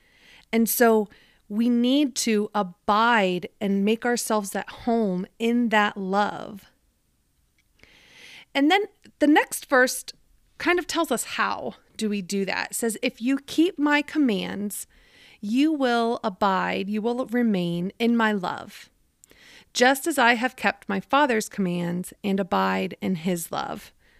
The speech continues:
That's from the N I V version. Let me read for you from Message. "If you keep my commands, you'll remain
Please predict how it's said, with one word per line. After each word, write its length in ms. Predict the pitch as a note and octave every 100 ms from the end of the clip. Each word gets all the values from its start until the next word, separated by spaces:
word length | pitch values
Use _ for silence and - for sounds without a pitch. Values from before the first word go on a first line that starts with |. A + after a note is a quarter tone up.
| _ _ _ _
That's 240 | A#3 -
from 120 | A3
the 140 | G#3 G3+
N 160 | G3+
I 140 | F#3+ F#3
V 180 | F#3+ F#3+
version. 380 | F#3 F3+ F#3
Let 160 | F#3+ A3
me 100 | G#3+
read 220 | G3+ G3+
for 140 | - G3+
you 100 | F#3
from 260 | - F#3
Message. 480 | F#3 F3+ - F3 -
"If 160 | - -
you 100 | A#3+
keep 340 | - D4+ E4+
my 160 | E4+ G4
commands, 640 | - C4 G3+ F#3 F#3+ F#3+
you'll 100 | A#3
remain 480 | A#3+ A#3+ A#3 B3 B3